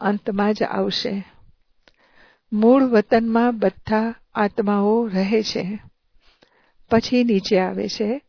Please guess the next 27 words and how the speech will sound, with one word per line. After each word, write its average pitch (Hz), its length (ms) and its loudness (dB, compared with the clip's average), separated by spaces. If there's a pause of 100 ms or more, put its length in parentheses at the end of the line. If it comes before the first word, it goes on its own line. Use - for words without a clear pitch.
તો 254 100 6
વૃદ્ધિ 240 380 0
થતી - 360 -4
જાય 196 220 -4
છે. 190 300 -8 (1800)
શરીર 214 400 4
વગર 208 300 2
આત્મા 214 320 0
કેવી 214 340 2
રીતે 247 260 0
પાઠ 208 300 -2
ભજવશે? 196 600 0 (1200)
આ 226 220 2
પાઠધારીઓની 220 1000 4
દુનિયા 196 420 0
છે, 226 360 4
જે 214 220 4
ચારેય 208 520 2
યુગોમાં 202 500 2
ફરતી 208 400 -4
રહે 190 320 0
છે. 196 320 -8 (1080)
સતયુગમાં 220 840 2 (200)
આપણે 208 420 4
જ 214 160 0
દેવતા 190 340 2
હતા, 202 460 -4